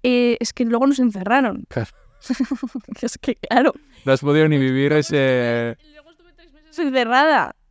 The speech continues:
Speaker 1: Entonces era como de un encierro a otro, todo como súper raro. De repente mi familia me daba como rechazo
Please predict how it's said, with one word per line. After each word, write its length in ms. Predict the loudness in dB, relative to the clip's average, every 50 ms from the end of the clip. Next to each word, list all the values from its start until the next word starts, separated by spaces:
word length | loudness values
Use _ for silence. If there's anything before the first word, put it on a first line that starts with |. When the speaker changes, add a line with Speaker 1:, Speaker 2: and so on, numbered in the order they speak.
| _ _ _ -8
Speaker 1:
Entonces 280 | -6 -4 -2 -2 0
era 160 | 0 0 0 0
como 260 | 0 -2 0 -2 -2
de 260 | -4 -6 -8 -6 -4
un 80 | -2 -2
encierro 280 | -2 -2 -4 -2 0 2
a 180 | 2 4 4 2
otro, 380 | 2 0 0 0 2 2 2 2
todo 140 | 0 -4 -4
como 140 | -4 -6 -6
súper 220 | -4 -4 -4 -2
raro. 320 | 0 0 2 2 2 2
De 80 | 2 0
repente 240 | 0 -2 -4 -4 -4
mi 120 | -4 -4
familia 320 | -4 -4 -4 -2 -2 -2 -2
me 100 | 0 0
daba 180 | 0 0 -2
como 180 | -2 -2 -4 -4
rechazo 960 | -4 -6 -8 -8 -6 0 2 2 2 0 0 0 0 2 4 2 2 0 -2